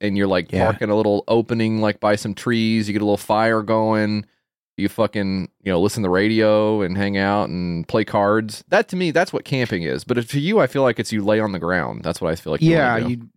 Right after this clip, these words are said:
Speaker 2: dig one of those, uh, spider holes from Vietnam and lay in it. And, uh,
Speaker 1: Yeah.
Speaker 2: no, um,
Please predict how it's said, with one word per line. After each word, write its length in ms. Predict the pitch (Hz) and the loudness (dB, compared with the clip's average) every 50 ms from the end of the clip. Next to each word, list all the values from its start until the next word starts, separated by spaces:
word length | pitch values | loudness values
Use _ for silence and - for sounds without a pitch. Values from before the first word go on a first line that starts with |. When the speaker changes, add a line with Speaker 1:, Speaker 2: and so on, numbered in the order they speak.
| _ 123 | _ _
Speaker 2:
dig 240 | - 131 123 113 117 | -4 -2 -2 -2 -2
one 140 | 117 107 | -2 -2
of 80 | 104 104 | 0 0
those, 420 | 107 101 98 104 104 - - - - _ _ _ _ _ _ _ _ | 0 -2 -2 -4 -6 -10 -14 -16 -18 _ _ _ _ _ _ _ _
uh, 200 | 117 110 104 98 90 | -2 0 0 0 -2
spider 420 | - - - 110 110 110 104 98 | -4 -2 0 0 2 2 2 0
holes 260 | 98 101 87 82 90 - | 0 -2 -4 -4 -6 -8
from 180 | - - 98 98 | -8 -8 -6 -4
Vietnam 520 | 98 92 85 58 92 90 92 95 92 92 90 | -2 -4 -4 -4 -4 -4 -4 -4 -4 -4 -4
and 100 | 85 85 | -4 -4
lay 180 | 87 85 87 90 | -4 -4 -4 -4
in 100 | 90 85 | -6 -6
it. 140 | 80 80 - _ _ _ _ | -6 -8 -10 _ _ _ _
And, 260 | - 95 73 80 90 - | -8 -8 -6 -6 -8 -8
uh, 200 | - 82 - 110 - - _ _ _ _ _ - | -6 -6 -6 -8 -10 -14 _ _ _ _ _ -2
Speaker 1:
Yeah. 220 | 90 80 71 76 - _ _ _ _ _ - | 0 0 0 -2 -4 _ _ _ _ _ -4
Speaker 2:
no, 120 | 104 92 67 | -2 -2 -2
um, 600 | 73 80 87 98 101 101 98 92 90 101 101 | -2 -4 -4 -2 -2 -2 -2 -4 -6 -8 -10